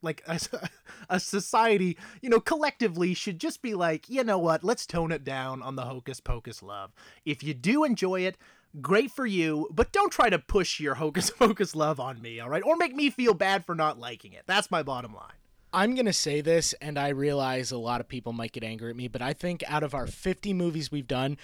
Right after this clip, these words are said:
Speaker 2: this is top maybe two or three, one of the worst ones we've
Speaker 1: Wow,
Speaker 2: ever
Speaker 1: dude.
Speaker 2: watched.
Speaker 1: Let me get this straight. You like, so you would watch Ernest Scared Stupid again, right?
Speaker 2: I'd watch Ernest Scared Stupid over this movie.
Speaker 1: Wow, dude.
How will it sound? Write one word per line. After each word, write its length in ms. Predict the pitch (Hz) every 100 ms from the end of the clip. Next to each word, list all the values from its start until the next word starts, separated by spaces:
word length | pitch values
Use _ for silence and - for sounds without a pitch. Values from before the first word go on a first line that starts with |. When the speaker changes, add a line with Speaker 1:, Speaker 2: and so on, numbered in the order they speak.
| - _
Speaker 2:
this 240 | 139 151 -
is 140 | 143
top 580 | - - 135 139 143 - - -
maybe 480 | 123 135 127 123 -
two 300 | - 175 170
or 100 | 156
three, 440 | - - 131 120 107
one 240 | 107 120
of 60 | 113
the 60 |
worst 380 | 107 101 110 -
ones 260 | 107 101 98
we've 140 | 101
Speaker 1:
Wow, 420 | 123 120 123 113
Speaker 2:
ever 80 | 98
Speaker 1:
dude. 120 | 143 131
Speaker 2:
watched. 180 | -
Speaker 1:
Let 120 | 196 285
me 100 | 269
get 240 | 220 220
this 140 | 208
straight. 260 | - 170 139
You 220 | 143 262
like, 160 | 269 233 175
so 200 | - 220
you 340 | 220 330 220 -
would 200 | 180 165
watch 240 | 180 165 196
Ernest 280 | 190 160
Scared 260 | - 165 139
Stupid 340 | - 190 -
again, 260 | 107 104 101
right? 240 | 123 175 - _ _ _ _ -
Speaker 2:
I'd 220 | 139 175
watch 240 | 202 196 196
Ernest 260 | 185 175
Scared 260 | - 165 143
Stupid 320 | - 165 147
over 200 | 143 131
this 200 | 127 -
movie. 160 | 117 107
Speaker 1:
Wow, 60 | 101
dude. 220 | 101